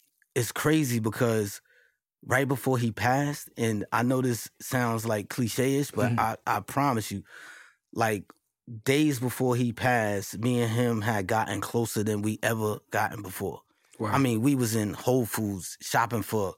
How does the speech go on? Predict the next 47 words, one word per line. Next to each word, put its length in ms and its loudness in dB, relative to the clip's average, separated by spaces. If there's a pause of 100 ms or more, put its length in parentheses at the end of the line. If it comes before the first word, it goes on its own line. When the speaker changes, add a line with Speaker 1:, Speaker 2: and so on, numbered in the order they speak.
(460)
Speaker 1:
you 120 4
know 120 4
what 20 2
I'm 200 0
saying, 280 -2
good 220 2
food, 380 2
you 60 2
Speaker 2:
Right. 120 6
Speaker 1:
know 60 4
what 100 4
I 40 2
mean? 300 4
Like, 240 -2
you 140 0
know, 160 0
salads 520 0
and 120 0
all 100 0
that 240 2
crazy 200 2
Speaker 2:
Right. 120 2
Speaker 1:
stuff. 300 0 (600)
And, 400 0 (220)
you 160 0
know, 320 0 (140)
boom, 320 2 (580)
a 80 -20
couple 240 -4
of 60 -8
days 260 -4
later, 220 -4
he 160 -10
passed 320 -4
away. 240 -2
So, 320 -2 (320)
you 100 0
know, 100 4
I 140 4
look 220 2
at 100 2
it 80 0
like, 480 -2 (160)
you 120 -4
know, 240 -4 (340)
his 260 -4
spirit, 580 -6